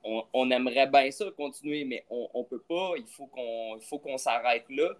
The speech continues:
Euh, c'est sûr que, tu sais, nous, on va continuer de brasser, là, puis on, on est devenu amis avec beaucoup de ces clients-là avec qui on va rester en contact.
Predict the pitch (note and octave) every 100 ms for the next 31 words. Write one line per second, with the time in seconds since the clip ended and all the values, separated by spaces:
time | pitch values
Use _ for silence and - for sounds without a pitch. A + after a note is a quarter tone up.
0 | _ _ _ - G2 F#2+ F2+ D#2 - A#2
1 | - F#3+ - C#3+ - D3+ D#3+ F3 B2 A2+
2 | C#3 C3 D#3 D3+ C3+ C3 C3 B2+ E3+ E3+
3 | D3 C#3+ C#3+ C3+ A2+ G#2+ G#2 G#2 G2+ F2+
4 | - _ B1 F2+ - B2+ C3+ C3 C3 D#3
5 | C3+ D3+ C3 B2 - C3+ C3+ F#3+ - D3
6 | - C#3 C3+ A#2 C#3 E3 A#2+ A2 A2 -
7 | F3+ C#3 A#2+ A2+ - - D3+ B2+ A#2+ A2+
8 | G#2+ C#3+ E3